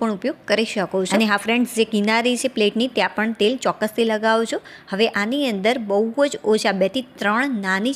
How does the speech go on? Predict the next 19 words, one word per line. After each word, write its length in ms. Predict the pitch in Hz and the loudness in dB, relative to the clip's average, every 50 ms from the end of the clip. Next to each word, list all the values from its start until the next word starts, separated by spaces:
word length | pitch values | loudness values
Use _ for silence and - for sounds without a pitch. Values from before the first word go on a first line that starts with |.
| - | -2
ચપટી 320 | 247 - - - - 220 208 - | -4 -6 -4 -4 -4 -2 -2 -2
જેટલા 260 | 208 185 - 202 214 240 233 | -4 -2 -2 -2 -2 -2 -2
મેં 160 | 208 208 208 208 - | -4 -6 -6 -6 -8
ખાવાના 300 | 196 185 190 190 190 190 - | -8 -6 -4 -4 -6 -6 -6
સોડા 280 | 170 165 185 185 196 202 | -4 -2 -2 0 0 0
એડ 80 | 208 214 - 214 | -2 -2 -2 -2
કર્યા 280 | 214 208 220 214 214 208 - | 0 0 0 -2 -2 -2 -4
છે 100 | 302 - - - - - - - - 196 | -6 -6 -8 -14 -18 -20 -20 -8 -6 -2
અને 100 | 196 202 202 190 | 0 0 0 0
હવે 220 | 208 196 208 233 185 180 - | 0 2 2 2 0 2 0
સારી 300 | 190 208 214 233 247 226 | 0 0 0 0 -2 -4
રીતે 160 | 247 233 254 240 214 | -2 0 0 0 0
એકવાર 260 | 190 - 190 220 247 240 208 | 0 0 0 0 0 0 -2
મિક્સ 240 | 185 - - - - | -4 -4 -6 -2 -2
કરી 200 | 202 190 196 196 196 | -2 0 0 0 0
લઈશું 340 | 190 185 190 - 294 - - 202 | 0 -2 -2 -4 -4 -4 -4 -6
એક 100 | - - - 226 214 | -4 -2 -2 0 0
જ 100 | 220 202 180 | 0 0 0
દિશા. 280 | 180 185 - - 196 | 0 0 -2 -2 -4